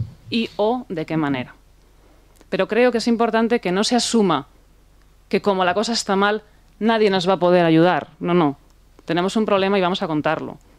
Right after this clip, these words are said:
Y entre todos vamos a intentar buscar una solución, porque ahí radica precisamente la cercanía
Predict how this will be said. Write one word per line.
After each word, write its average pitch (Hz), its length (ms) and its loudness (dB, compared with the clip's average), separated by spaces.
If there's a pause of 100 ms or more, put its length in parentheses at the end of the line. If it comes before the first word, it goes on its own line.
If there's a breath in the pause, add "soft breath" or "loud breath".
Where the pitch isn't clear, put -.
(140)
Y 170 60 -10
entre 160 220 -4
todos 175 260 -2
vamos 180 220 -2
a 202 40 0
intentar 160 320 -2
buscar 165 260 -6
una 160 120 -4
solución, 175 480 -6 (360 loud breath)
porque 165 220 -8
ahí 170 120 0
radica 175 360 -2
precisamente 165 520 -6
la 160 100 -6
cercanía 175 640 -4